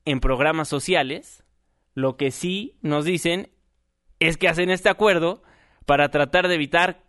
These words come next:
que alcen los precios. Entonces, todo lo que nos dicen parece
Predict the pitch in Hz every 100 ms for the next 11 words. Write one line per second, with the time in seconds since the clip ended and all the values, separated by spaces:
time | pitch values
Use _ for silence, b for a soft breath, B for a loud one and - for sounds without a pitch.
0 | - 151 151 175 175 165 160 160 262 277
1 | 190 160 156 147 214 190 196 - 247 233
2 | 196 151 160 151 156 190 185 156 143 165
3 | 165 175 151